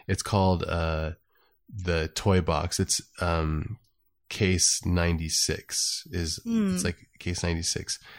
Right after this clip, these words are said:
Speaker 1: Um, it's called The Toy Box. It's three-part seri-,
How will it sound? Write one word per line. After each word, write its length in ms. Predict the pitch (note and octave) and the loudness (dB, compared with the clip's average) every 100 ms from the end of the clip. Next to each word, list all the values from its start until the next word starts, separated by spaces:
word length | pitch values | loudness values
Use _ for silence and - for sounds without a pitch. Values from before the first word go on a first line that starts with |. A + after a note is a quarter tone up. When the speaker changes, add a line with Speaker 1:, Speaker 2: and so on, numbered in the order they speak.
| - - - - | -20 -20 -20 -2
Speaker 1:
Um, 320 | E2 E2+ E2 D#2+ | 2 4 4 0
it's 120 | - | 0
called 180 | G#2+ F2 | 0 0
The 40 | |
Toy 200 | - G2+ | 2 2
Box. 280 | F2 F2 - | 4 2 0
It's 160 | F2 - | -2 0
three-part 720 | G#2+ G2 - F#2+ F#2+ - - | 4 4 4 2 2 0 -2
seri-, 400 | - F#2 F2+ | 0 2 0